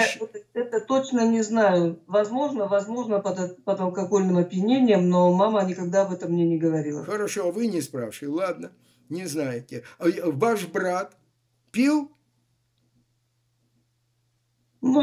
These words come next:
Speaker 2: не больше, чем, э, в среднем все.
Speaker 1: А умер молодым?
Speaker 2: М, ну, за шестьдесят лет.
Speaker 1: Ну, так это молодой. Щас люди живут
Speaker 2: Ну,
Speaker 1: до
Speaker 2: да.
Speaker 1: девяносто и до ста лет.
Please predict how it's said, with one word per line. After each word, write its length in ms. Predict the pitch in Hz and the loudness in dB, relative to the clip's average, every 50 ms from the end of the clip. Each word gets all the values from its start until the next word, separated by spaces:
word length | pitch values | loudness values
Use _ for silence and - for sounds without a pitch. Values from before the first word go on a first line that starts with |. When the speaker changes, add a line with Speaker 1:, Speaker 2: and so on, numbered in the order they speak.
| 277 269 | 4 4
Speaker 2:
не 120 | 277 277 | 4 4
больше, 360 | 247 302 294 294 294 254 240 | 4 4 2 2 2 -2 -8
чем, 340 | 240 - 254 226 214 202 190 160 | -6 0 2 2 2 2 0 -6
э, 640 | 185 196 196 190 190 190 180 180 180 180 180 180 | -4 -4 -4 -2 -2 -2 -2 -4 -4 -4 -6 -6
в 40 | 180 180 - | -8 -8 -4
среднем 440 | - 214 214 208 190 170 175 175 175 | 2 4 6 6 6 4 4 2 2
все. 380 | 175 - - 165 165 165 - - _ _ _ _ _ - | 0 0 2 2 2 2 0 -8 _ _ _ _ _ -2
Speaker 1:
А 160 | 170 160 208 | 2 2 2
умер 680 | 208 - 208 247 254 240 233 240 233 220 220 208 - _ _ - | 4 4 4 6 6 8 8 8 8 8 6 2 -8 _ _ -6
молодым? 640 | 160 190 196 202 220 214 208 220 254 277 311 330 311 _ _ _ _ _ _ _ _ _ _ _ _ _ _ _ _ _ _ _ _ _ _ _ _ _ _ _ _ _ _ _ _ _ _ _ _ _ _ _ - | -2 0 2 2 2 2 2 0 0 -2 -2 -4 -6 _ _ _ _ _ _ _ _ _ _ _ _ _ _ _ _ _ _ _ _ _ _ _ _ _ _ _ _ _ _ _ _ _ _ _ _ _ _ _ -6
Speaker 2:
М, 520 | - 220 214 220 226 226 233 233 233 247 | -2 0 2 2 4 2 2 2 2 2
ну, 1500 | 262 320 359 392 427 392 247 226 214 196 190 185 180 180 175 175 165 160 151 151 160 160 151 151 151 160 170 170 170 175 | 2 4 4 4 6 6 4 4 4 2 0 -2 -4 -4 -4 -4 -4 -4 -6 -6 -6 -6 -6 -6 -6 -4 -4 -2 -2 0
за 180 | 180 214 254 247 | 4 6 6 6
шестьдесят 520 | - 233 196 202 208 202 214 202 190 - | 4 2 -2 -2 -2 0 0 0 2 2
лет. 240 | 165 165 160 160 - _ _ - | 2 2 0 0 -6 _ _ -10
Speaker 1:
Ну, 160 | 170 208 208 | -6 -6 -4
так 160 | 233 226 247 | -2 0 2
это 180 | 233 233 233 233 | 4 4 4 4
молодой. 580 | 233 247 240 240 240 233 233 254 262 285 277 _ _ _ _ _ _ _ _ _ | 4 2 4 4 4 4 2 -2 -6 -6 -10 _ _ _ _ _ _ _ _ _
Щас 300 | - - 220 233 220 214 | -4 2 2 2 2 2
люди 360 | 226 240 247 247 233 214 220 220 | -2 -2 -2 -2 -2 -2 -4 -4
живут 360 | 175 190 214 208 208 247 262 | -4 -4 -2 0 2 2 2
Speaker 2:
Ну, 40 | - | 4
Speaker 1:
до 100 | 175 - | 2 0
Speaker 2:
да. 80 | 214 214 | 2 0
Speaker 1:
девяносто 720 | 320 320 320 240 175 185 220 240 247 233 - - 247 208 | 0 0 0 0 0 2 0 0 0 -2 -6 -8 -10 -8
и 160 | 208 190 165 160 | -6 -4 -4 -4
до 180 | 143 143 135 | -4 -6 -8
ста 300 | 135 - - 233 - 120 | -8 -8 -6 -6 -4 -4
лет. 280 | 117 110 104 104 104 | -4 -6 -6 -8 -10